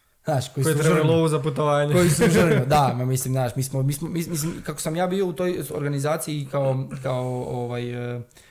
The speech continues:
Speaker 1: e, koordinator za osobne trenere, kao nekakvu funkciju sam imao, e, pratio sam te statistike, znaš, onda znam po tome, znam zapravo ko, ko se bacio na glavu, što se ono kaže, a ko to još dozira, ko ima prostora za manevar.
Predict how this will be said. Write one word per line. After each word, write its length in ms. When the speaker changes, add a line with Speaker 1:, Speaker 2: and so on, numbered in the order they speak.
Speaker 1:
e, 560
koordinator 540
za 140
osobne 340
trenere, 480
kao 200
nekakvu 340
funkciju 340
sam 180
imao, 180
e, 240
pratio 260
sam 140
te 60
statistike, 640
znaš, 260
onda 140
znam 320
po 80
tome, 440
znam 280
zapravo 380
ko, 300
ko 180
se 160
bacio 380
na 100
glavu, 280
što 120
se 140
ono 140
kaže, 260
a 100
ko 120
to 120
još 140
dozira, 400
ko 120
ima 140
prostora 400
za 120
manevar. 360